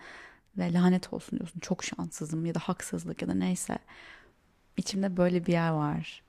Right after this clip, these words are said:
Kıskançlık duyan, haksızlık hisseden, daha çok, daha çoğunu hak ettiğini düşünen bir parçam var içimde. "Hmm." diyebilmek mesela. O zaman acı bir insan olmuyorsun işte.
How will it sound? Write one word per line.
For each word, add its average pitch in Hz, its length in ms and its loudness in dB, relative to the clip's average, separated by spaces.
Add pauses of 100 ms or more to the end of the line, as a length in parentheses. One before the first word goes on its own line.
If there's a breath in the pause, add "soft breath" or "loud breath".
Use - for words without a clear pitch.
(180)
Kıskançlık - 680 -2
duyan, 147 360 0 (220)
haksızlık - 800 -2 (120)
hisseden, 160 720 -2 (920)
daha 202 140 4
çok, - 420 0
daha 196 200 4
çoğunu 233 340 6
hak 208 160 2
ettiğini 208 340 2
düşünen 202 420 0 (840 soft breath)
bir 214 60 8
parçam 202 540 6
var 160 100 4
içimde. 160 520 -2 (260)
"Hmm." 202 340 6 (840)
diyebilmek 156 720 0
mesela. - 340 -6 (640)
O 196 80 8
zaman 180 420 6 (1120 soft breath)
acı 190 320 8
bir 190 80 6
insan 170 300 4
olmuyorsun 147 520 0
işte. - 260 -8